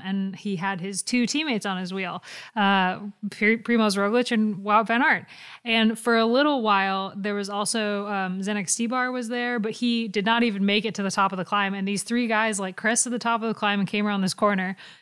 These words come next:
and it was just the three of them. And then they organized very quickly, as you would if you're three teammates off the front, and just, like, started a team time trial. And it wasn't that they,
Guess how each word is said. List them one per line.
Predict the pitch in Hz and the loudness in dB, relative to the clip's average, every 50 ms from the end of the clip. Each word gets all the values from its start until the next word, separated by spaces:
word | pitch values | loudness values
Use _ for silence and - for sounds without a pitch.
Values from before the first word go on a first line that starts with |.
| _ _ 226 | _ _ 2
and | 208 214 | 4 4
it | 214 | 4
was | 220 196 | 4 2
just | 190 247 247 240 - - | 2 4 4 4 2 0
the | 208 170 | -4 -4
three | - 233 240 254 247 | -2 0 2 2 2
of | 214 190 | 2 2
them. | 196 185 180 180 190 190 - - - - _ 226 | 0 0 2 0 0 -4 -4 -8 -16 -16 _ 2
And | 220 214 233 | 6 6 8
then | 233 226 220 208 208 208 | 8 8 6 4 4 2
they | 220 220 233 254 | 2 2 4 4
organized | 240 233 247 277 269 277 247 220 202 196 190 185 170 - | 4 4 2 2 2 2 2 2 2 2 0 -2 -4 -4
very | 196 190 175 180 233 269 311 294 240 196 | -4 -4 0 2 4 4 6 4 4 2
quickly, | - 262 269 262 - 220 196 196 | 2 0 -2 0 0 0 0 2
as | 196 202 208 208 185 185 | 0 0 0 0 0 0
you | 202 196 180 | -2 -2 -2
would | 190 233 214 196 175 180 | -2 -2 -2 -2 -2 -4
if | 185 180 - 196 | -6 -6 -4 -2
you're | 185 185 175 | -2 -2 -2
three | 151 - - 226 202 185 180 | -4 -4 -4 -2 -2 -2 -2
teammates | - - 233 247 233 214 190 185 - - | -2 2 2 4 4 4 2 -2 -2 -2
off | 220 185 180 - | -2 -2 -2 -4
the | 185 170 | -8 -10
front, | - - 170 175 226 226 - - - - - - _ 202 | -6 -4 -2 -2 -2 -2 -4 -8 -16 -20 -20 -16 _ 2
and | 208 214 208 | 4 4 6
just, | 226 220 - - | 6 4 4 4
like, | 226 220 - | 4 2 2
started | - - 220 220 233 226 196 | 2 2 4 4 4 4 4
a | 208 202 | 2 0
team | - - 220 214 208 | 0 0 0 0 0
time | 196 - 240 254 254 240 | 0 0 2 2 2 2
trial. | 240 208 196 185 190 | 2 2 0 2 0
And | 208 208 | -2 -4
it | 220 190 | -4 -6
wasn't | 214 240 269 277 302 294 233 | -4 -4 -2 -2 -2 -2 -2
that | 254 247 - - | -2 -4 -2 0
they, | 220 214 208 208 208 202 202 - | 2 2 4 2 0 -2 -4 -8